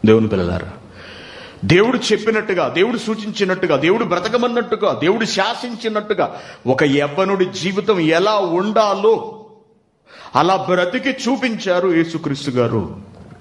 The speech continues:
మరణించాడు అనగా చంపబడ్డాడు మనుషులచే. కుట్ర పన్నారు, ఆయన్ని చంపేశారు. చంపేశా, ముగిసిపోయింది ఇంక అనుకున్నారండి. అక్కడతో క్లోజ్, యేసుక్రీస్తు గారి చరిత్ర అయిపోయింది, ఇక చంపేశాము,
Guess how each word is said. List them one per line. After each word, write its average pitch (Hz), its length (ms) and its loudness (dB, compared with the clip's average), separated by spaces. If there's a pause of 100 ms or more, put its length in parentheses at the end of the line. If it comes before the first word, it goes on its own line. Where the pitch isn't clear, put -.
(460)
మరణించాడు 113 760 2
అనగా 107 200 0
చంపబడ్డాడు 120 1040 -2
మనుషులచే. - 680 -6 (1080)
కుట్ర 180 220 6
పన్నారు, 226 400 0
ఆయన్ని 226 240 0
చంపేశారు. 247 640 2 (880)
చంపేశా, 247 580 2
ముగిసిపోయింది 240 640 0
ఇంక 214 120 -4
అనుకున్నారండి. 131 600 -4 (2000)
అక్కడతో 226 320 2
క్లోజ్, 262 380 2
యేసుక్రీస్తు 247 400 -2
గారి 233 260 2
చరిత్ర 247 240 2
అయిపోయింది, 240 560 0
ఇక 208 100 2
చంపేశాము, 226 1120 0